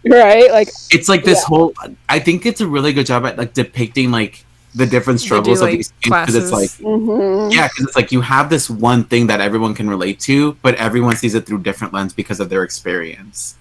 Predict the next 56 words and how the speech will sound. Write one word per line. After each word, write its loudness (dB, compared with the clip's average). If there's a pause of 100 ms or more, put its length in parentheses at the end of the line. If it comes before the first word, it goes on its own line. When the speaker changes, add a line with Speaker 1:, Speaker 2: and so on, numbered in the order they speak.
(140)
Speaker 3:
Yeah. -4
Speaker 2:
Right. -2 (160)
Speaker 3:
And 0
it's -2
not 2
Speaker 1:
I 4
Speaker 3:
like 2
Speaker 1:
thought 4
it -6
was 4
Speaker 3:
Stanley, 0 (120)
Speaker 1:
great. -6
Speaker 3:
like, -2
we 0
saw 2
his -6 (100)
place. -2
He's -8
living -4
in -6
this -8
small -6
place -6
with -12
his -8
whole -4
family. -10
Like, -6
it's -8
not 0
like -4
he's -8
rich -2
or -4
anything, -8
but -6
it's -10
like -6 (180)
Speaker 1:
Mm-mm. 2
Speaker 3:
you -6
were 0
Speaker 2:
He's -4
Speaker 3:
still 0
Speaker 2:
better 6
than -2
Zero, -4
Speaker 3:
better 2
Speaker 2:
so 0
Speaker 3:
off -2
than -6
Zero. -8 (420)
Speaker 2:
Right. 6 (240)
Speaker 3:
Um, -2 (1120)
let's -8
see. 0
So 0